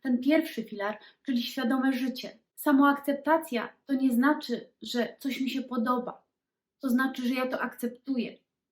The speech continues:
I to wcale nie musi mi się podobać. Akceptuję to. Mogę to zmienić. Albo mogę to zostawić takim, jakim jest, bo czasami nie mam na to wpływu. Trzecim filarem jest odpowiedzialność za siebie,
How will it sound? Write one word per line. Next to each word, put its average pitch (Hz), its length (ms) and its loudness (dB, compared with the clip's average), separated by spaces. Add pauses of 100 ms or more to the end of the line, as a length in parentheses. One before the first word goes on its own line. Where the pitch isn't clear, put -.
(420)
I 247 240 -2
to 240 120 -10
wcale 285 440 4
nie 247 120 4
musi 220 300 0
mi 196 60 -8
się 208 140 -10
podobać. 190 640 -10
Akceptuję 226 760 -2
to. - 140 -18 (300)
Mogę 285 220 4
to 285 120 -4
zmienić. 220 640 -4 (200)
Albo 226 520 -2
mogę 240 260 0
to 240 140 -2
zostawić 226 680 -4 (100)
takim, 233 300 0
jakim 240 320 0
jest, - 340 -4 (320)
bo 233 80 -6
czasami 240 540 2 (120)
nie 233 140 2
mam 233 180 6
na 226 100 4
to 226 100 -6
wpływu. 190 460 -2 (1120)
Trzecim 320 440 2
filarem 208 440 -2 (260)
jest 269 160 -2
odpowiedzialność 240 1160 2
za 226 180 0
siebie, 214 420 -4